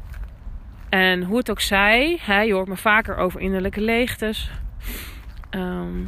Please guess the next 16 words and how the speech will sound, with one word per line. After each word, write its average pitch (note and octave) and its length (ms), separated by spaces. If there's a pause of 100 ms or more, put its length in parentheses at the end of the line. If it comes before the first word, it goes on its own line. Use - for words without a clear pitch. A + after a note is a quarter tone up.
(100)
vaak - 580 (460)
zorgen G3+ 440
die G3 140
voor F3 320 (680)
druk A3 300
op G#3+ 120
de G3+ 120
ketel. D#3+ 500 (1400)
Voor, E3+ 680
ehm, D#3+ 560 (1080)
zelfverbeteringsprojecten. G3 2750 (1160)
Ehm, E3 680 (520)
hoe F#3+ 80
zeg G3 120
je G#3+ 80
dat? A3 300